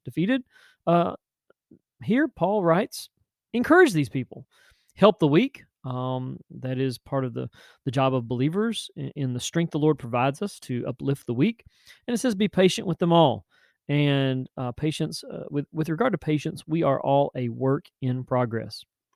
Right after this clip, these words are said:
Verse fifteen, "See that no one repays anyone evil for evil." Uh, we know that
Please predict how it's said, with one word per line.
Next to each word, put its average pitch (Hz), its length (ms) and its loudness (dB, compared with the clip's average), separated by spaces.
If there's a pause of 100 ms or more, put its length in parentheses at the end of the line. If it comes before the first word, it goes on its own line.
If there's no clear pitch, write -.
(360)
Verse 165 160 4
fifteen, 190 340 4
"See 269 140 4
that 262 120 2
no 240 100 8
one 240 140 8
repays 185 380 6
anyone 196 400 4
evil 175 280 2
for - 200 -4
evil." 156 460 0 (520)
Uh, 117 400 -4
we 131 140 -4
know 131 360 0
that 120 440 -4